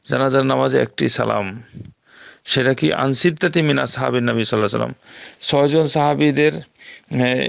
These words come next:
এই সম্পর্কে জানা যায় যে তারা কেউ এই বিষয়ে তাদের জামানায় এসে মুখালিফ করেন নাই, সুতরাং এটা ইজমার অন্তর্ভুক্ত। তারপর আল্লামা ইবনুল বা-,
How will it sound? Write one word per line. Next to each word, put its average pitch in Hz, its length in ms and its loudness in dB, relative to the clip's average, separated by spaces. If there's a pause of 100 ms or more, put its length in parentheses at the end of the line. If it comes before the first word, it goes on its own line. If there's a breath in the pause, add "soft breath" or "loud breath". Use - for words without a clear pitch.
(140)
এই 135 240 0
সম্পর্কে 135 520 2
জানা 120 240 2
যায় 131 160 4
যে 127 100 0
তারা 120 220 0
কেউ 151 280 4
এই 143 120 4
বিষয়ে 131 240 2
তাদের 123 240 0
জামানায় 120 320 0
এসে 113 180 0
মুখালিফ 113 400 0
করেন 131 260 0
নাই, 165 160 0
সুতরাং 135 360 -2
এটা 127 260 -2
ইজমার 123 420 0
অন্তর্ভুক্ত। 107 560 0 (1160 loud breath)
তারপর 135 220 0
আল্লামা 135 320 2
ইবনুল 135 320 2
বা-, 127 220 2